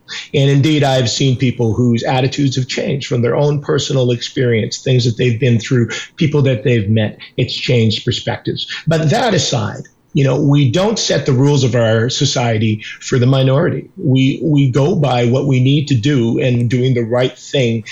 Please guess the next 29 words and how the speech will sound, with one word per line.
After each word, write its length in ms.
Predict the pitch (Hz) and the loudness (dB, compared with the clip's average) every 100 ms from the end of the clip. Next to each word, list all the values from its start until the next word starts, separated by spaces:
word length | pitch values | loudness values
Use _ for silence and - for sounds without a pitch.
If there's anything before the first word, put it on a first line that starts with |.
| - - | -16 -12
to 440 | - 135 123 131 165 | -2 2 2 0 0
make 400 | 139 127 127 - | 2 2 0 -2
our 160 | 123 117 | -2 0
society 500 | 120 - 113 107 107 | -2 0 0 0 2
more 200 | 113 117 | 0 -2
fair 420 | - 135 120 113 | -4 0 0 0
and 240 | 135 117 | 0 -2
just 400 | 104 101 - - - - | 0 -4 -4 -10 -20 -12
for 140 | - - | -8 -2
everybody. 720 | 180 185 123 - - - - - - | -2 0 0 -2 -8 -10 -18 -14 -10
You 100 | - | 0
know, 120 | 143 147 | 2 2
Matthew 540 | 160 240 240 160 131 | 2 0 2 2 2
made 180 | 131 131 | 2 2
a 60 | |
very 200 | 113 135 | 2 2
good 200 | 117 113 | 2 -2
point 240 | - 110 - | -2 -2 0
when 100 | 123 | 0
he 240 | 120 123 | 0 0
referred 400 | 139 127 156 151 143 | 0 -2 0 0 0
to 120 | 127 | 0
racism 680 | 117 123 - 123 117 110 - | 2 0 0 -2 0 -2 -2
as 220 | 120 110 | -2 -2
a 80 | 110 | -4
cancer. 520 | - 117 101 - - - _ _ _ _ _ _ - | -4 -6 -4 -6 -8 -16 _ _ _ _ _ _ -8
Cancer 320 | 214 214 - | -2 0 2
runs 380 | 165 143 131 95 | 2 4 2 0
deep. 260 | - - | -4 -8